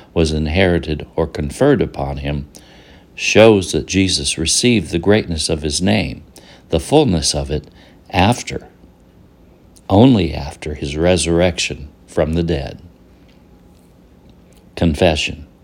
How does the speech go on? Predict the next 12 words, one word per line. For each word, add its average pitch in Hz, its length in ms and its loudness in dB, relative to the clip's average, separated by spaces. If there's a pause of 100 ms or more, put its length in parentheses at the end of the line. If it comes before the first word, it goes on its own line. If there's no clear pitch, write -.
(460)
Repeat - 380 -2
after 80 300 0
me. 73 320 -6 (520)
Jesus 95 720 0
is 85 540 2 (100)
Lord. 80 540 2 (3000)
Jesus 113 680 2
is 76 200 -2
risen 80 480 4
from 78 280 -4
the 82 80 2
dead 85 480 0